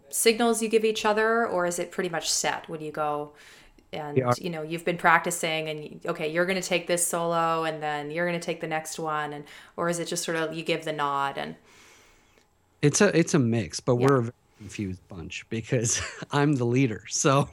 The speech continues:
Speaker 1: <laughs>
Speaker 2: to, at some points, sing, remember the next verse I'm supposed to sing and my next violin part coming up while I'm holding my violin.
Speaker 1: Mm-hmm.
Speaker 2: And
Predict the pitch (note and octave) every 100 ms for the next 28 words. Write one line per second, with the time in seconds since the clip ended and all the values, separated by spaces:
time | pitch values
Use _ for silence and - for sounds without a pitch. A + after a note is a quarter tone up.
0 | - G3 G#3 F3+ G#3 - - - - -
1 | _ _ _ _ - C3+ B2 A#2+ A#2+ -
2 | - C3 A#2+ C3 A#2+ A2 G#2 - - -
3 | - D3 A#2+ G2 G#2 A#2+ _ A2+ A#2+ A#2
4 | C3 D3+ C3 B2 A#2+ A2+ - - G#2+ A#2
5 | A2+ G#2+ G#2 - D3+ - G#2+ A2+ A2 -
6 | B2+ B2+ A#2 A2+ A2 A2 - - G#2+ G#2
7 | B2 C#3 - G2+ - - G#2 G2+ A2 G#2
8 | G#2+ G2 G2+ G#2 G2+ G2 G2 G2 F#2+ G2
9 | C3 B2+ G2+ G2+ - G3 E3+ E3 - _
10 | _ _ - A#2 A2+ A2+ G#2+ G#2